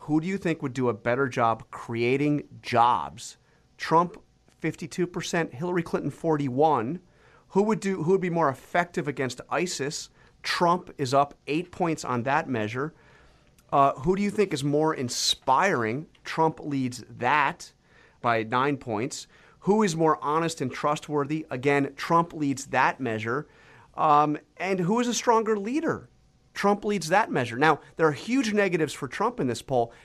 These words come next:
but aren't those the fundamental questions that voters in previous elections have thought of? Who does a better job against terrorism?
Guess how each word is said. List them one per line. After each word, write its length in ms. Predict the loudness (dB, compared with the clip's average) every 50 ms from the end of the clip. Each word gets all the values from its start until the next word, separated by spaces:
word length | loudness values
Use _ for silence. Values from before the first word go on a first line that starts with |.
| -4
but 120 | -4 -4 -2 0
aren't 260 | 0 0 0 2 4
those 220 | 4 4 4 2
the 100 | 0 -6
fundamental 720 | -8 -8 -12 -4 0 2 2 2 2 0 0 0 0 -2
questions 560 | -2 0 2 2 2 2 0 -2 -4 -4 -2
that 100 | -4 -6
voters 460 | -2 2 2 2 4 2 0 -2 -4 -8 -16 -20 -16 -10
in 100 | -8 -8
previous 460 | -8 -6 -2 0 0 2 2 2 0 2
elections 400 | 0 0 0 0 -4 -8 -6 -8
have 100 | -6 -2
thought 240 | 2 2 4 4
of? 120 | 2 0 -4 -10 -20 -20 _ -6
Who 180 | -2 0 4
does 160 | 4 4 4
a 60 | 2 0
better 240 | 0 2 2 2
job 380 | 0 2 2 2 4 4 2 0
against 300 | -4 -12 -12 -12 -12 -10
terrorism? 540 | -6 -4 -2 -2 0 -2 -2 -2 -2 -4